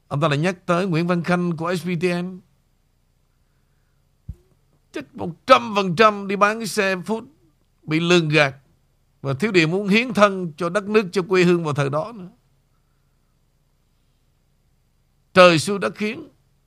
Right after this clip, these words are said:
tự dưng là gọi cho tôi về cái chuyện mà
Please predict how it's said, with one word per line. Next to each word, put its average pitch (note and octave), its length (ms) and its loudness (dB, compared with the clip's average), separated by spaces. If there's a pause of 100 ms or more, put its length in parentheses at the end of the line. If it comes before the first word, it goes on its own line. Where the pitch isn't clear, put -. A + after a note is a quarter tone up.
(680)
tự D3+ 160 -2
dưng F#3 400 -2
là E3+ 220 -8 (540)
gọi D3 340 2
cho F3+ 140 0
tôi F3+ 220 6
về D#3 120 -2
cái E3+ 140 -2
chuyện D3 300 -2
mà D3 160 -4